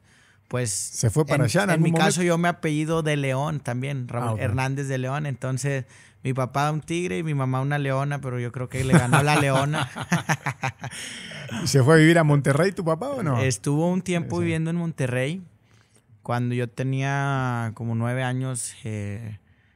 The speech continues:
Speaker 1: me toca pasar por el divorcio de mis padres y yo me quedo en Monterrey con mi mamá, ¿no? Y mi papá se devuelve a vivir a Estados Unidos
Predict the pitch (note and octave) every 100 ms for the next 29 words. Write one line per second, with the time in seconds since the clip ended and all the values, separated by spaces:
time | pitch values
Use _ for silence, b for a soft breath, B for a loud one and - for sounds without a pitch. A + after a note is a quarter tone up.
0 | _ - A2+ A2 A#2 - C3 B2+ A#2+ A#2+
1 | A#2 B2+ B2 A#2+ A2+ A2 A#2 - B2 A#2+
2 | A2 A#2+ A#2+ B2 C#3+ D3 _ b b b
3 | - B2+ C3+ C3+ C#3 C3+ C#3+ C#3 C3 B2
4 | A#2 C3 C3 B2 A2+ A#2 A#2 A2+ A2+ A#2
5 | B2 A#2 A#2 A2+ A#2+ - B2 C3 C3 C3+
6 | - B2 A#2 A#2 A2 A2+ A#2 B2 B2 A#2+
7 | B2 B2 - A#2+ A#2 A#2 A#2 C#3 D3 D3